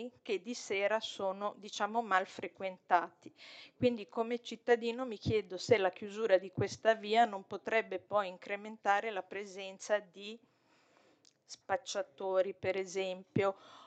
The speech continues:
o comunque togliere la possibilità di godere del giardino, degli spazi verdi a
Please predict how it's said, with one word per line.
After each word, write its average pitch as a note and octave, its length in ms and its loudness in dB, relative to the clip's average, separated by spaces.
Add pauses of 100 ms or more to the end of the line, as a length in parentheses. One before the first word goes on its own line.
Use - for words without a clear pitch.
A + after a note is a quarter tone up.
o G3 120 2
comunque A3+ 760 4
togliere G#3+ 460 10
la F#3+ 120 2
possibilità G#3+ 880 4
di F#3+ 180 -10
godere F#3+ 720 -2
del G3 180 -8
giardino, G#3+ 840 2
degli F#3+ 320 -4
spazi G3+ 720 4
verdi G3 840 2 (500)
a G3+ 320 0